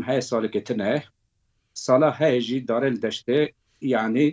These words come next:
تەقریبەن تکێ بێژێ دار ژە چار پێنج تەنەکە زەیتون دە حەتانێ شملک زەیتون دەگرێ،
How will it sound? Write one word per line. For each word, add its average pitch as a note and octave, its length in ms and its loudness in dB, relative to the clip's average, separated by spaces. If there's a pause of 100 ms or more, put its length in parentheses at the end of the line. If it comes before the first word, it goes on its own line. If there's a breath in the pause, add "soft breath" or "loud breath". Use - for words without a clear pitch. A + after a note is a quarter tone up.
(400)
تەقریبەن A#2+ 560 -2
تکێ B2 260 -4
بێژێ B2+ 360 2 (720)
دار D3+ 200 6 (360)
ژە B2 200 2 (540)
چار - 260 0
پێنج C#3+ 220 0
تەنەکە B2+ 280 -2 (180)
زەیتون A#2+ 320 -4
دە A#2+ 100 -2
حەتانێ B2+ 360 -2
شملک A2+ 320 -4
زەیتون A2 320 -2
دەگرێ، A2+ 200 -2